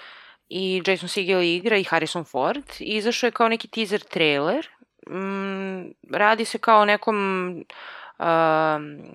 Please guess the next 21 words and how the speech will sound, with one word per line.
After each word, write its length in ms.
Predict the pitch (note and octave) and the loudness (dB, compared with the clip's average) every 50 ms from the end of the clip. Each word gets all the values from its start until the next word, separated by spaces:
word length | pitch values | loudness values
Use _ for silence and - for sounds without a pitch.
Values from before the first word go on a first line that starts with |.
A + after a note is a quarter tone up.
| - - - F3+ E3+ | -20 -20 -18 -14 -8
psihoterapeutu, 1160 | - - A3 - A3 - - F#3+ F#3+ - - F#3 F3+ F#3+ A3+ C4+ C#4+ - _ _ - A#3+ A#3+ A#3 A#3 A#3 A3+ A3+ A3+ A3+ A3 A3 G#3+ G#3 - - | -4 -4 -2 -2 -2 0 0 -2 0 0 2 4 4 6 6 4 2 -2 _ _ -2 2 2 4 4 4 4 4 4 4 4 2 0 -2 -4 -6
uh, 760 | - - C#3+ F3 F#3 F#3 F#3 F#3 F#3 F3+ F3+ F3+ F3 F3 C#3 - _ _ _ _ _ _ _ _ _ _ _ _ _ _ _ _ _ _ - - - | -4 0 2 4 4 6 6 6 6 6 6 4 4 2 -2 -6 _ _ _ _ _ _ _ _ _ _ _ _ _ _ _ _ _ _ -20 -18 -14
koji 320 | - - - G#3 G3+ G3 | -6 0 4 4 6 6
počinje 400 | G3 - G#3 G3 - - A#3 A#3 | 6 6 4 4 4 4 2 4
da 60 | G#3 G3+ | 4 6
govori 260 | F#3 G3 G#3 G#3+ A3 | 8 8 8 8 6
svojim 200 | - A3 A3 G#3+ | 4 0 -2 0
klijentima 520 | - G3+ F#3+ A3 B3 A3 A#3 A3 G#3 F#3+ - _ _ _ _ | 2 2 2 2 2 2 2 2 2 2 2 _ _ _ _
tačno 320 | - A3 G#3 - - G3+ | 2 2 4 4 6 6
ono 120 | G3 G#3+ A3 | 6 6 4
što 180 | - - A3 | 4 0 -2
misli. 640 | F#3 F3+ E3 D#3 D3+ D3+ - - D3+ D#3+ G3+ B3+ D4+ - - - - - - - - - - - - - - - | 0 0 0 0 0 -2 -4 -4 -2 0 0 0 -2 -4 -8 -12 -10 -10 -8 -8 -8 -10 -10 -10 -12 -14 -10 -6
I, 500 | - G3+ G3 F#3+ F#3+ F#3+ F#3+ F3+ - - - | -2 2 2 4 4 4 4 2 0 0 0
ono, 480 | B2 C#3 F3 E3 E3 D#3+ D3+ C#3 - - - _ _ _ _ - - - - - - - | 4 4 6 6 6 4 2 0 -2 -8 -16 _ _ _ _ -18 -16 -16 -16 -18 -18 -18
š-, 180 | - - - - - | -18 -18 -16 -12 -8
um, 680 | - D#3 E3 E3+ E3+ E3+ E3 E3 E3 D#3+ C#3+ E2 - - - G3+ G3 G3 G3 - | -6 -2 0 2 2 2 2 0 -2 -4 -6 -8 -12 -14 -14 -14 -14 -14 -14 -14
u 100 | - E3+ | -12 -8
fazonu 520 | - F#3+ F#3+ E3 F3+ F3 F3+ F3+ F3 D#3+ - _ _ _ _ _ _ _ _ _ _ _ - - | -4 -2 2 4 4 4 4 2 0 -2 -4 _ _ _ _ _ _ _ _ _ _ _ -16 0
počinje 460 | - - F3+ - - - F#3+ F#3 F3+ | 4 4 4 4 4 2 2 2 2
da, 360 | F3 E3 F3 E3+ E3 E3+ D#3+ | 4 6 6 6 6 6 4
da 400 | - - F3 E3 D#3+ D#3 D#3 D#3 | 4 4 4 4 4 4 2 0